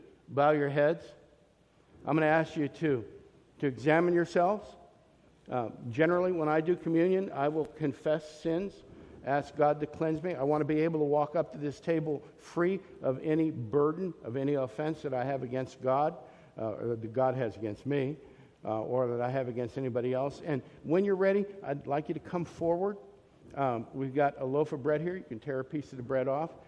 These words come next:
dip it in the juice, and then take communion. And when we're done doing all that, I'll pray.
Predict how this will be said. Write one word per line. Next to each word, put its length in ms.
dip 180
it 80
in 160
the 80
juice, 460
and 140
then 140
take 320
communion. 500
And 340
when 220
we're 100
done 240
doing 300
all 140
that, 280
I'll 140
pray. 140